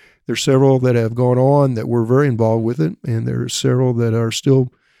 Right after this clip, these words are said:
being leaders in their communities and their state and their nation, internationally as well,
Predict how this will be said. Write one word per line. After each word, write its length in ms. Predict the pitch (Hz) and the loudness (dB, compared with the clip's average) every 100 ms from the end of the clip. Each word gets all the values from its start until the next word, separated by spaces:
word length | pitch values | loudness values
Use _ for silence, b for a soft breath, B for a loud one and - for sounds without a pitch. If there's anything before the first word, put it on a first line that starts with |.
| _ - | _ -4
being 340 | 123 120 110 | -2 0 0
leaders 440 | 120 139 143 139 143 | 2 4 2 0 -4
in 140 | 123 | -4
their 100 | 120 | -4
communities 580 | - 123 131 131 139 123 | -4 -4 -2 0 0 0
and 120 | 117 | -4
their 360 | 117 120 139 - | -6 -8 -8 -10
state 380 | - - 131 143 | -12 -4 0 0
and 100 | 139 | -2
their 80 | 104 | -4
nation, 480 | 113 151 - 165 151 _ _ | 0 2 2 -4 -6 _ _
internationally 580 | 123 135 131 139 135 135 | -2 2 2 0 -2 -2
as 100 | 127 | 0
well, 320 | 120 117 110 | 0 2 0